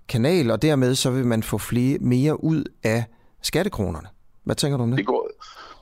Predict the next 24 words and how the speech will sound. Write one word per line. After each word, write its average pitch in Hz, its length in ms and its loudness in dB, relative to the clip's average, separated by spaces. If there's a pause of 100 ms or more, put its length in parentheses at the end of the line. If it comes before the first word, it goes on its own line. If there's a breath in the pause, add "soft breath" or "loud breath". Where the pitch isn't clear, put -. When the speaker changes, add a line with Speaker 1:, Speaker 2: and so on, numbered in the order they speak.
Speaker 2:
jeg 110 100 0
går 113 320 0
absolut 135 320 -4
ind 110 140 0
for 98 120 -4
det, 95 180 0
og 95 80 0
jeg 101 100 0
synes 127 180 -6
faktisk, - 220 -2
den 104 180 -2
proces - 500 -4
med 90 120 0
at 78 460 0
ansætte 90 360 -2
en, 78 360 -12
øh, 71 260 -6 (380)
en 85 180 -2
ny, 110 260 -2
øh, 76 640 0
direktør, 90 460 0
som, 73 340 -2
øh, 69 280 0
som 73 260 -6